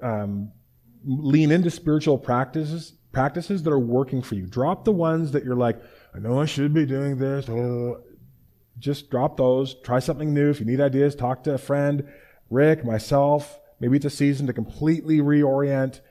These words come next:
how you move through your day. No problem. But what was, uh, fascinating to me was not just the speed of slow that they recommend people moving out of stress to, but also they said,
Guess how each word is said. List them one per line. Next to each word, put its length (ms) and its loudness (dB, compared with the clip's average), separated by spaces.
how 140 -4
you 160 2
move 260 4
through 180 -2
your 120 2
day. 480 2
No 120 0
problem. 400 0
But 520 2
what 120 -2
was, 200 0
uh, 160 0
fascinating 800 2
to 100 -2
me 200 2
was 120 0
not 200 4
just 160 -2
the 80 -2
speed 520 -2
of 140 2
slow 560 -2
that 120 -8
they 120 0
recommend 480 -2
people 260 -2
moving 280 -2
out 180 -2
of 80 -2
stress 400 -6
to, 360 -16
but 120 -6
also 520 2
they 180 4
said, 560 0